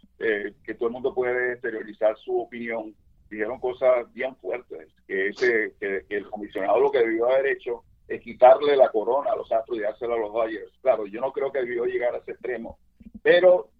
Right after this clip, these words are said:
sí coincido con lo que tú dijiste ahorita, que, eh, con la cuestión de la pandemia,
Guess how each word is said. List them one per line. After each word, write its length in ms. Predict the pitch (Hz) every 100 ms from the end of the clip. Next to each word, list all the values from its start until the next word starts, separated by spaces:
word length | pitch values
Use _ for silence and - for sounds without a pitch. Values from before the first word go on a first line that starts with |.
| -
sí 120 | - 143
coincido 520 | 160 165 143 156 160
con 120 | 151
lo 80 | 123
que 80 | -
tú 180 | 127
dijiste 300 | 131 135 143
ahorita, 420 | 139 135 131 135 131
que, 380 | 120 107 101 - _ _ -
eh, 140 | 113
con 180 | 117 113
la 100 | 113
cuestión 280 | 113 113 117
de 60 |
la 120 | 135 139
pandemia, 640 | 139 139 139 127 120 110